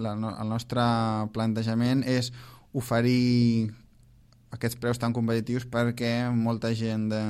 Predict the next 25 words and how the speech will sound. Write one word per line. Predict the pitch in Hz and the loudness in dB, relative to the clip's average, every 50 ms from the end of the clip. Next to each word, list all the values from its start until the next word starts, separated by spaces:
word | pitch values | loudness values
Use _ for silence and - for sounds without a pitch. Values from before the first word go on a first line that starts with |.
| 104 101 104 107 107 | -2 -4 -4 -6 -6
de | 101 - 110 107 | -4 -4 -2 -2
la | 107 104 | -2 -2
cala | 101 104 104 110 113 | -2 -2 -2 -2 -2
confia | - 117 113 110 - - 113 113 113 110 107 101 - - | 0 0 -2 -2 -2 -2 -2 -2 0 0 -2 -4 -6 -6
en, | 107 110 104 101 - | -6 -6 -6 -6 -6
en | 101 107 107 | -6 -6 -4
nosaltres, | 104 104 107 120 131 135 127 113 107 104 - - | -4 -6 -4 -4 -4 -4 -6 -8 -8 -8 -8 -8
i | - 104 104 | -8 -8 -8
això | 101 - - 104 107 110 | -8 -8 -6 -6 -4 -2
únicament | 113 113 113 - - 117 117 110 113 113 110 110 113 117 | -2 -2 -2 -2 0 -2 -2 0 -2 -2 -2 0 -2 -2
es | 117 120 | -4 -6
pot | - 117 113 110 110 | -6 -4 -4 -4 -4
aconseguir, | 107 - 113 113 113 - - 110 110 110 117 123 131 127 - - - - - | -4 -4 -4 -4 -4 -2 -4 -4 -2 -2 -2 -2 -2 -4 -8 -18 -20 -12 -6
doncs, | 117 117 113 | -6 -6 -4
oferir | - 110 110 110 101 | -4 -4 -6 -6 -6
preus | 107 110 117 120 - | -6 -6 -6 -4 -4
competitius | 117 110 - 110 107 110 107 - 110 110 - | -6 -4 -4 -4 -6 -6 -6 -6 -6 -6 -4
i | 117 | -6
una | 110 107 | -6 -6
oferta | - - 104 101 107 104 - | -6 -8 -8 -8 -8 -8 -6
comercial | 110 104 104 104 107 - - - 110 104 101 101 107 113 | -6 -4 -4 -6 -6 -6 -6 -4 -4 -2 -2 -2 -2 0
el | 117 120 113 | 0 0 0
més | 110 107 - | 0 -2 -4
afinada | 104 107 - 110 104 101 101 98 | -6 -8 -6 -6 -6 -4 -4 -6
possible. | 98 - - - - 113 - 107 104 | -8 -10 -14 -8 -8 -8 -6 -6 -8